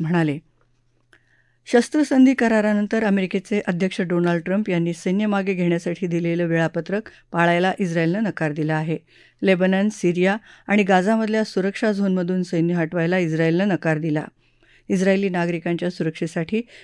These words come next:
इस्रायली सैन्य कायम राहणार असल्याचं इस्रायलचे संरक्षण मंत्री इस्रायल काट्झ म्हणाले.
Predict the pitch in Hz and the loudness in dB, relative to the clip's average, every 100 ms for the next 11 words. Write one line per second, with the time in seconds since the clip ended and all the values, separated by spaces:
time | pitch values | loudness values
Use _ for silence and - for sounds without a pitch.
0 | - 214 214 240 262 254 226 220 214 190 | 0 0 2 2 2 0 2 0 0 0
1 | 185 208 190 190 180 175 175 180 180 208 | 0 2 2 2 2 0 -2 -2 -2 -2
2 | 240 - - - 185 196 196 196 202 175 | -6 -8 -12 -6 0 2 2 0 0 0
3 | 175 - 180 180 175 185 240 - _ - | 0 0 0 0 -2 -4 -6 -6 _ -4
4 | 185 180 180 170 - 175 185 175 170 170 | -2 0 0 0 2 4 4 2 -4 -2
5 | 160 160 | -2 -4